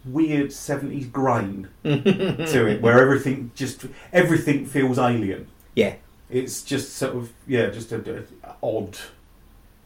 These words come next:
Speaker 1: You're already unsettled before anything's sort of gone on.
Speaker 2: Yeah, there's, there was something, I,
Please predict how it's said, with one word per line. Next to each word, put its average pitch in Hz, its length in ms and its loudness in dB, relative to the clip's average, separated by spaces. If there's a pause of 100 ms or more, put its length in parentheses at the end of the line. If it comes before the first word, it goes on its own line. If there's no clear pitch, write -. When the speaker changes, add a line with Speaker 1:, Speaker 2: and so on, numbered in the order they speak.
(160)
Speaker 1:
You're 123 160 6
already 135 320 8
unsettled 113 680 0
before 107 340 -6
anything's 101 580 -10 (200)
sort - 200 -10
of - 60 -14
gone 101 200 -4
on. 95 220 -8 (100)
Speaker 2:
Yeah, 95 260 -2
there's, 104 200 -4
there 131 120 2
was 127 120 -4
something, 151 460 -2
I, 131 200 0